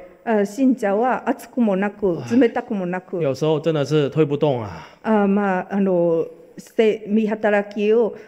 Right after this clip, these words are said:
Speaker 1: 推進するのが難しい。
Speaker 2: 有什么办法？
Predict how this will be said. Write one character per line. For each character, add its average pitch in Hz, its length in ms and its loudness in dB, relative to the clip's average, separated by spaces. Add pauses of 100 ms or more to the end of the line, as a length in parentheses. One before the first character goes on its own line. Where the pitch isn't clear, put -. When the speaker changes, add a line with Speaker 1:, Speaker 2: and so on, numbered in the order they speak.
(100)
Speaker 1:
推 226 200 0
進 226 220 0
す 226 120 0
る 208 140 2
の 196 120 2
が 180 120 -2
難 240 400 0
し - 200 -12
い。 - 80 -12 (120)
Speaker 2:
有 202 160 4
什 202 80 2
么 202 100 4
办 202 180 4
法？ 147 200 0